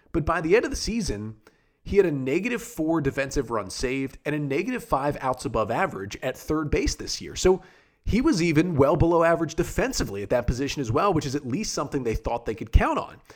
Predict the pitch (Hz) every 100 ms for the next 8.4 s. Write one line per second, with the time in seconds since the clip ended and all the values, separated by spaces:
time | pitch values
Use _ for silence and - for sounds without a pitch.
0 | - 131 127 190 196 151 - 160 - 143
1 | 120 117 170 170 - _ - 139 123 127
2 | 107 - 135 131 110 92 - 170 - 147
3 | 135 117 - 127 120 107 123 123 107 131
4 | 226 - 98 - 87 131 - - - 180
5 | 220 240 226 208 214 180 208 247 - 127
6 | - - 110 110 113 113 101 95 98 -
7 | 123 110 104 98 98 - 104 85 - 92
8 | 101 - -